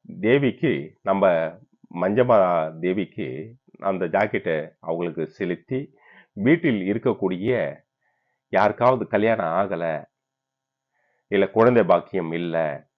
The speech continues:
குடும்பத்துல இருக்கக்கூடிய பெண்களுக்கு ஏதாவது ஒரு பிரச்சனை, நோய்வாதியான ஒரு பிரச்சனைகள், அது மாதிரி யாராவது இருந்தாங்க அப்படின்னா, இந்த ஜாக்கெட்டை நீங்க அவங்களுக்கு கொடுத்துக்கலாம். இப்ப அதே மாதிரிதான் அவங்க வந்து யாராவது வேண்டுதல்ல வேண்டி கூட அவங்க வந்து உங்களுக்கு வந்து இத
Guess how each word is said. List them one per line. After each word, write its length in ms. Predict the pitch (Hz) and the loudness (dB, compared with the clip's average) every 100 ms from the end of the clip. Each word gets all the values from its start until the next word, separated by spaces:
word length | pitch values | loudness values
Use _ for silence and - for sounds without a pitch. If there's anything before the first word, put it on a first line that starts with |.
| _ _ _ _ _ _ _ - | _ _ _ _ _ _ _ 0
குடும்பத்துல 400 | 131 131 107 98 | 2 2 2 2
இருக்கக்கூடிய 600 | 98 101 98 95 90 85 | 2 0 0 0 -2 -4
பெண்களுக்கு 600 | - 107 110 95 90 87 | -2 0 0 -2 -4 -2
ஏதாவது 380 | 110 117 107 | 2 4 4
ஒரு 200 | 104 87 - | 2 0 -4
பிரச்சனை, 400 | 101 - 98 87 | -8 -6 -6 -6
நோய்வாதியான 840 | 82 90 90 85 82 85 87 90 | -4 -2 0 2 0 0 0 0
ஒரு 180 | 85 78 | -2 -6
பிரச்சனைகள், 600 | - - 82 80 78 71 - _ _ - - - | -10 -10 -6 -4 -4 -8 -14 _ _ -20 -20 4
அது 200 | 139 143 | 6 8
மாதிரி 260 | 151 170 | 8 8
யாராவது 420 | 131 117 127 110 | 8 8 8 6
இருந்தாங்க 500 | 117 117 107 87 95 | 4 4 4 2 -4
அப்படின்னா, 460 | - 73 69 82 117 - | -6 -12 -8 -6 -6 -10
இந்த 500 | - 127 139 127 92 85 | -4 -2 4 6 6 4
ஜாக்கெட்டை 600 | 101 117 113 120 87 73 | 2 2 0 0 0 -2
நீங்க 240 | 90 92 80 | -4 -4 -2
அவங்களுக்கு 520 | 85 87 78 80 - - | -2 -4 -6 -8 -8 -8
கொடுத்துக்கலாம். 480 | 90 - 67 65 _ _ _ _ _ _ - | -8 -8 -14 -18 _ _ _ _ _ _ -4
இப்ப 220 | 113 110 | 2 6
அதே 320 | 107 107 143 | 8 8 8
மாதிரிதான் 320 | 143 127 147 | 6 6 8
அவங்க 220 | 120 113 113 | 6 6 6
வந்து 160 | 117 | 6
யாராவது 380 | 113 110 117 131 110 | 6 8 8 6 6
வேண்டுதல்ல 420 | 139 120 107 101 | 4 4 2 2
வேண்டி 340 | 107 127 120 | 2 2 2
கூட 180 | - 117 | 0 4
அவங்க 260 | 107 98 95 | 4 4 -2
வந்து 200 | 101 107 | 0 0
உங்களுக்கு 340 | 95 92 92 | 0 -2 -2
வந்து 120 | 101 101 | -2 2
இத 400 | 90 85 78 | 4 4 2